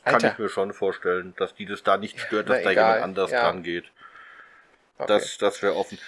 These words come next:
Speaker 1: Und mit dem Zuhören,
Speaker 2: Ja.
Speaker 1: ich denke mal, dass, dass die Chance halt auch gering ist. Und ich glaub, wenn der jetzt nicht diese Botschaft angerufen hätte, hätte er auch nicht verzweifelt versucht, da reinzukommen, weil der zeitgleich viele Gespräche hat.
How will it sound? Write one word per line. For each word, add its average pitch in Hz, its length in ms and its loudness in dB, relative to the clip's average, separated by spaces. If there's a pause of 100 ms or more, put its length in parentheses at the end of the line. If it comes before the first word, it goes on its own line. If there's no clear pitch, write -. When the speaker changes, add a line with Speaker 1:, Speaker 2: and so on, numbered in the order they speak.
(140)
Speaker 1:
Und 101 120 -6
mit 107 160 -6
dem 107 160 -6
Zuhören, 110 420 0
Speaker 2:
Ja. 170 60 4
Speaker 1:
ich 160 60 -2
denke 107 220 -6
mal, 95 280 0
dass, - 340 -10
dass 80 220 -4
die 87 120 -14
Chance 85 440 0
halt 101 120 -4
auch - 160 -8
gering 98 360 -10
ist. 87 200 -10
Und 95 60 -10
ich 90 80 -10
glaub, 98 180 -2
wenn 92 120 -4
der 90 100 2
jetzt - 140 -4
nicht - 160 -10
diese 92 200 -12
Botschaft 104 540 -2
angerufen 104 500 -6
hätte, 104 220 -2
hätte 95 220 -2
er 95 40 2
auch 92 40 -2
nicht 92 120 -14
verzweifelt 87 440 -4
versucht, 92 340 -12
da 82 80 0
reinzukommen, 87 600 -2
weil 82 100 -6
der 85 260 -10
zeitgleich 90 400 -4
viele 117 220 -6
Gespräche 82 500 -8
hat. 76 180 -8